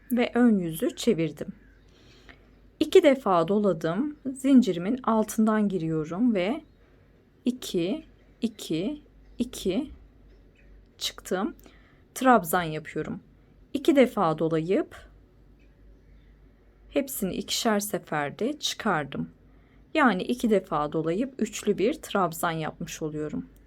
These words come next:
Şu anda toplamda dört tane trabzanım oldu. Baştaki zinciri de trabzan olarak sayıyorum. Bakın, dört tane. Beşinci için üç zincir çekip kapatıyoruz.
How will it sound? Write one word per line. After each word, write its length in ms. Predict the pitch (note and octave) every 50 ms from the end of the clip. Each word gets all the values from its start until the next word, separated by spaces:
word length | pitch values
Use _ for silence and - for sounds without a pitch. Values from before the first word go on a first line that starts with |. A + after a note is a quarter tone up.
| - - - - - - - - -
Şu 200 | - - - F#4+
anda 300 | E4+ C4+ A3 G3 A#3+ D4
toplamda 560 | C#4+ - B3+ B3+ - G3+ F#3 F3+ F#3+ C4 B3+
dört 260 | A#3+ C4 C4+ C4 C4 -
tane 320 | A3+ F#3+ F3+ A3+ C#4 C#4
trabzanım 580 | - - A3 G#3 G3 - - - F#3 F3+ E3+ D#3+
oldu. 280 | D#3 D#3 D3+ - B3+ -
Baştaki 420 | A#3+ A#3+ A#3 - - A3 - G3
zinciri 440 | F3 F#3 G#3+ G#3 G3+ G3 F#3 F#3 E3+
de 120 | G#3+ -
trabzan 480 | - - - G#3+ G#3 F#3 - - G3 F#3
olarak 360 | F3+ E3+ E3+ F3 E3+ E3+ -
sayıyorum. 640 | - - E3+ D#3 D#3 - D3 D3 - - C4 D#4 - - - - - - - - _ _ - _ _ _ - - - - - -
Bakın, 300 | G#3+ G#3 - B3 B3 A3+
dört 300 | G3+ F3+ F#3+ - - -
tane. 500 | - D3 D#3+ D#3+ D#3 D#3+ F#3 D4 D#4+ - - - - - - _ _ _ -
Beşinci 520 | C#4 D4 D4 - - C4 A#3+ A#3 - G#3
için 480 | G3 E3+ D#3+ - - F#3+ G3 D4 D4+ - - _ _ _ - -
üç 160 | C#4+ D4 C#4+
zincir 440 | - - - G#3+ F#3+ F3 - E3 D#3
çekip 600 | D#3+ - - - C#4 B3+ B3+ - A#3+ B3 B3+ - - - - - - - - _ _ - - - _ - _ - - - - - _ _ - - - - _ _ - - - - - _ - - - - -
kapatıyoruz. 880 | - C4 B3 - F#3 F#3 - - D#3+ D3+ - G3+ - - - - -